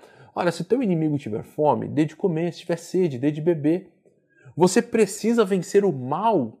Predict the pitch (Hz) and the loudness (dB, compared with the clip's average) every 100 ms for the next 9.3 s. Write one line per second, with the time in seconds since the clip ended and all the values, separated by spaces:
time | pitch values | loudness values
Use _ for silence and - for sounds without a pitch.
0 | _ 190 196 202 - 226 131 143 202 170 | _ 0 0 -2 -6 -4 -4 -2 -2 -2
1 | - 220 226 220 269 - 160 - - - | -4 -4 -4 -10 -12 -10 -12 -12 -4 -4
2 | - 160 - 127 135 - 151 143 - _ | 0 0 0 -2 -2 -2 -4 -4 -12 _
3 | _ - 123 131 135 _ _ - 120 117 | _ -2 0 0 -2 _ _ 2 2 2
4 | 127 127 - 117 135 117 110 135 120 165 | 0 -4 -4 0 2 2 2 2 2 0
5 | 151 190 190 190 190 156 120 147 143 117 | 0 0 0 -2 2 0 2 -2 0 -4
6 | 127 139 104 - - - _ - 143 160 | -2 -2 -6 -14 -20 -20 _ -2 0 -2
7 | - 143 - 202 202 175 127 139 131 113 | 0 0 4 2 4 0 -2 -2 -2 -4
8 | - 165 - 135 139 190 175 160 143 113 | -2 -2 0 -4 0 0 2 -2 -2 -2
9 | 160 123 | -4 -4